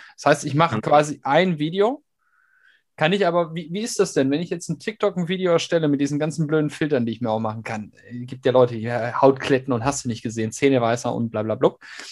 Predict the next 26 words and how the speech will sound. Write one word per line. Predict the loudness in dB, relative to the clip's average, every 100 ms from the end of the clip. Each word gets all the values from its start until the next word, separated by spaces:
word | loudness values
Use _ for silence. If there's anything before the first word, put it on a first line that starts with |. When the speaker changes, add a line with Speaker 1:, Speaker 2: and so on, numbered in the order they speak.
| -20 -20 -6
Speaker 1:
Habe | 0 2
ich | 2
das | 0
dann | 2 4
auf | 2 2
meinem | 2 2 0
Handy | 2 2 2
abgespeichert | -4 -4 -4 2 2 2 0 -4 -6 -20 -20 _ 4
oder | 8 8 6
muss | 2 -2
ich's | 0
tatsächlich, | 0 0 -2 -2 -6 -8 -2
ähm, | 2 2 2 -2 -6
normal | -8 -6 -2 2 4 4 4 4
mit | 0
dem | -4
Handy | -4 -4 -4
drehen | -6 -2 0 -2
und | -4 -2
muss | -2 -4
es | -8 0
dann | 2 4
auf | 2 0
beiden | 2 2 0 -6
parallel | -8 -6 -6 -6
laden? | -8 -12 -20